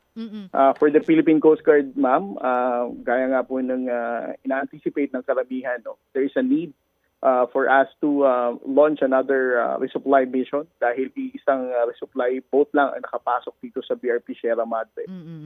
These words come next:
Speaker 1: mm.
Speaker 2: Ah, for the Philippine Coast Guard, ah, we're still going to support the resupply mission of the Armed Forces of the Philippines.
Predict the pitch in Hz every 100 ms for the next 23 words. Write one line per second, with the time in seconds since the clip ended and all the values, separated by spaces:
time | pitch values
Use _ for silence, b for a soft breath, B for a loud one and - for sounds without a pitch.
0 | 147 139 139 139 156 147 165 156 156 147
1 | 160 - 160 160 139 - 131 131 131 139
2 | - 151 139 143 151 151 143 - - 156
3 | 160 - 139 127 135 - 143 135 135 -
4 | 139 127 123 127 135 - 135 135 - -
5 | 127 - 123 - 170